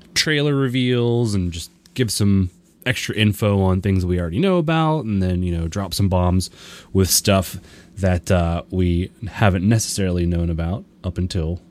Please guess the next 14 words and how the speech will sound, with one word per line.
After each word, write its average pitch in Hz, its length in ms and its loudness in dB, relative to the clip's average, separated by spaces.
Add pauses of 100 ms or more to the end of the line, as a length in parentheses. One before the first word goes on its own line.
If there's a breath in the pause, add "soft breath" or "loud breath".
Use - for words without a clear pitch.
(140)
this 87 140 -4
point. - 400 -6
So 95 240 0
I 90 60 2
think 107 200 0
this 104 200 0
is 95 200 2
probably 101 380 2
gonna 95 160 6
be 90 240 2
a 87 80 2
large 92 460 2
part 98 260 0
of 87 500 0